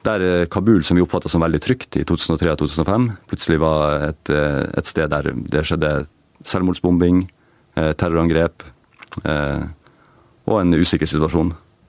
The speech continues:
Så vi, eh, vi startet jo da kampen med å, med å så, eh, arrestere, pågripe,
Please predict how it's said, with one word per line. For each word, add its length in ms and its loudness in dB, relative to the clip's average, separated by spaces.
Så 120 -2
vi, 160 2
eh, 320 4
vi 80 2
startet 300 0
jo 40 4
da 140 2
kampen 380 -2
med 120 2
å, 300 2
med 180 -2
å 80 -4
så, 300 0
eh, 500 0
arrestere, 640 0
pågripe, 640 0